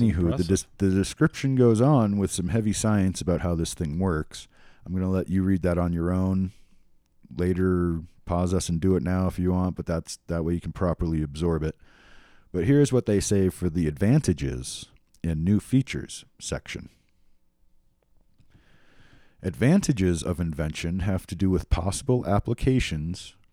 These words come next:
Speaker 1: ranging from advanced field propulsion, space drive, to communication through solid objects,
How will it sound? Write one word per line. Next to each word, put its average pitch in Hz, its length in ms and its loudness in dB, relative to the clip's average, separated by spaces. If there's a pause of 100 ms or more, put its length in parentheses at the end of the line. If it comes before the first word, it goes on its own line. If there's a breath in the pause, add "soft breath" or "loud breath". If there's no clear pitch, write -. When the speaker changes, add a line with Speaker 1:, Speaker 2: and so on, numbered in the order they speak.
Speaker 1:
ranging 92 420 0
from 87 200 -2
advanced 87 680 -2
field 98 560 0
propulsion, 82 720 0 (360)
space - 480 -2
drive, 69 540 -6 (1200)
to 101 140 -4
communication 110 840 0
through 87 220 -2
solid 95 500 0 (160)
objects, 90 800 -4